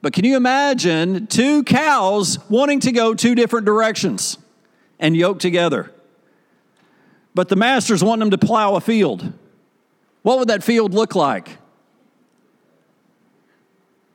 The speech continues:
A mess. One wanting to go this way, then pulling that way, and then pulling that way. And you know it hurts. I think one time I even did a demonstration where we stuck our head through the yoke. <laughs>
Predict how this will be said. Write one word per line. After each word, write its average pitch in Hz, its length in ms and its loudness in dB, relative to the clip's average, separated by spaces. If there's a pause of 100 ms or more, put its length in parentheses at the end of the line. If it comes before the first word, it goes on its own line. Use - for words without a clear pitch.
(200)
A 127 80 0
mess. 135 560 -2 (1000)
One 156 340 -2
wanting 156 200 -4
to - 0 -
go 151 140 0
this 156 220 -2
way, 151 140 -2
then 147 140 -2
pulling 170 360 -4
that 151 200 -4
way, 147 220 -2
and 131 80 -4
then 120 100 -4
pulling 151 320 -4
that 139 120 -4
way. 160 120 -4
And 175 60 -4
you 202 60 -4
know 208 140 0
it 120 60 -4
hurts. 196 440 -4 (320)
I - 120 -2
think 226 220 -2
one 208 180 0
time 190 180 0
I 170 80 2
even 170 180 0
did 185 180 0
a 156 80 0
demonstration 170 640 0
where 139 80 0
we 139 100 0
stuck - 260 -4
our 127 100 -4
head 175 220 -2
through 135 120 0
the 107 340 -4
yoke. 107 440 -4
<laughs> - 1200 -6